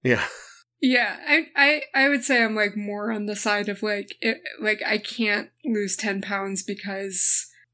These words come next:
Speaker 2: like, I, I don't know, like, my body is just stuck at this point, and, like, I used to be fitter, and now I'm not so fit,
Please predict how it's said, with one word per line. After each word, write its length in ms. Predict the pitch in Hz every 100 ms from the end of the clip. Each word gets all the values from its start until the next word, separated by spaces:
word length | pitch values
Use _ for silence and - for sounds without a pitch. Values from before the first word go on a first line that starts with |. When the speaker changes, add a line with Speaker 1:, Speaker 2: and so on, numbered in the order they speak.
| -
Speaker 2:
like, 320 | 208 190 185 - _ _ -
I, 300 | 233 - 247
I 20 |
don't 160 | 262 247
know, 220 | 233 196
like, 220 | 196 202
my 140 | 220
body 360 | 214 196 190 202
is 160 | 202 190
just 420 | 196 - - -
stuck 320 | - 190 185 -
at 160 | 190
this 440 | 202 190 - - _ _ -
point, 380 | 208 202 302 - _
and, 180 | 214 208
like, 220 | 196 196
I 140 | - 202
used 360 | 202 214 202
to 60 | 220
be 580 | 208 196 196 196 196 202 - _ _ - _ -
fitter, 500 | - 208 247 320 -
and 440 | 208 208 202 202
now 300 | 208 196 196
I'm 140 | 202 202
not 200 | 196 196
so 140 | 208
fit, 360 | 196 226 254